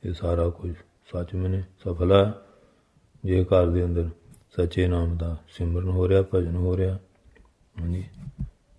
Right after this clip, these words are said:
ਸਭ ਸੱਚਾ ਹੁਕਮ ਵਰਤਾ ਗੁਰਮੁਖ ਸੱਚ ਸਮੋ। ਸਾਰਿਆਂ ਦੇ ਸਿਰ ਦੇ ਉੱਤੇ ਸੱਚੇ ਨਿਰੰਕਾਰ ਦਾ ਹੁਕਮ ਵਰਤ ਰਿਹਾ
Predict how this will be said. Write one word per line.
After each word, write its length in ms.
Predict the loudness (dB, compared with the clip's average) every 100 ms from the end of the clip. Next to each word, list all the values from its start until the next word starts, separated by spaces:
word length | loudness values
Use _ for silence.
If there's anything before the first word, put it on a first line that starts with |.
| _ _ _ _ _
ਸਭ 560 | -20 -16 4 6 6
ਸੱਚਾ 520 | 4 0 -4 4 8 10
ਹੁਕਮ 340 | 8 4 2
ਵਰਤਾ 340 | 0 2 4
ਗੁਰਮੁਖ 380 | 4 2 -2 -4
ਸੱਚ 220 | -2 -4
ਸਮੋ। 380 | -4 -6 -6 -8 -12 _ _ _ _ _ _ _ 0
ਸਾਰਿਆਂ 320 | 4 6 6
ਦੇ 200 | 4 4
ਸਿਰ 240 | 2 0 0
ਦੇ 140 | -2
ਉੱਤੇ 220 | -2 -4
ਸੱਚੇ 360 | -4 -6 -4 -2
ਨਿਰੰਕਾਰ 440 | 0 -2 2 2
ਦਾ 120 | 4
ਹੁਕਮ 400 | 4 2 0 -4
ਵਰਤ 240 | -2 -2 6
ਰਿਹਾ 460 | 8 10 8 0